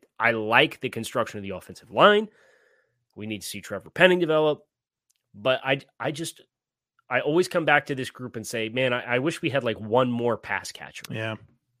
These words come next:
Speaker 2: Been saying that for a long time, right? But if Michael Thomas is healthy and something like the Michael Thomas we remember, Chris Olave, absolutely love what he showed as a rookie.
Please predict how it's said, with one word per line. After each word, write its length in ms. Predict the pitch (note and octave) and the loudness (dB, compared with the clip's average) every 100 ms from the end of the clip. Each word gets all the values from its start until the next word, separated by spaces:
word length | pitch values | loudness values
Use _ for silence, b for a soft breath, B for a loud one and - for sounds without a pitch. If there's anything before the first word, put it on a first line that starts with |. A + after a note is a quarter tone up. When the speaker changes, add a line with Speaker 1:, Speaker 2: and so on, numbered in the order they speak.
| _ _ _ _ _ _ _ | _ _ _ _ _ _ _
Speaker 2:
Been 100 | - | -10
saying 140 | D#3+ E3+ | -4 -4
that 100 | C#3+ | -4
for 120 | A#2 | -6
a 60 | G#2+ | 0
long 360 | A#2+ D3 E3+ | 6 8 8
time, 340 | - C#3 C#3 A#2 | 6 4 4 4
right? 220 | B2 B2 | 2 4
But 160 | E3 - | 2 2
if 480 | B3 C4+ - - - | 2 2 2 -8 -8
Michael 340 | F#3 F3 F3 D#3 | 4 6 6 6
Thomas 400 | D#3+ D3+ D3 D3+ | 6 4 2 0
is 100 | B2+ | 0
healthy 520 | A#2 C3+ C3+ F3 D3+ | 4 4 4 6 6
and 440 | B2+ A#2+ A#2 A2 - _ - | 4 2 0 -6 -12 _ -6
something 560 | - - D#3 D#3 D3+ | -2 2 2 4 2
like 320 | C3 C#3 C#3+ | 4 4 4
the 160 | C#3+ B2+ | 4 2
Michael 320 | B2 C3+ C3 | 4 4 4
Thomas 400 | C3+ B2+ B2+ A#2+ | 4 4 6 4
we 80 | A#2+ | 6
remember, 500 | A#2 A2+ B2+ D3 D#3+ | 6 4 2 2 2
Chris 320 | - C#3+ C3 | 0 0 2
Olave, 560 | A2+ A#2 C3 A#2 A2 G#2+ _ _ _ - | 4 6 6 4 0 -4 _ _ _ 2
absolutely 440 | D#3 D3+ D#3+ C3+ A#2+ | 4 6 4 0 2
love 300 | B2 D3 B2+ | 8 8 8
what 100 | B2 | 2
he 100 | C3+ | 2
showed 280 | C3 A#2 G#2+ | 4 4 2
as 80 | |
a 80 | G2+ | -2
rookie. 460 | G2+ G2 A#2 B2 | -4 -6 -4 -6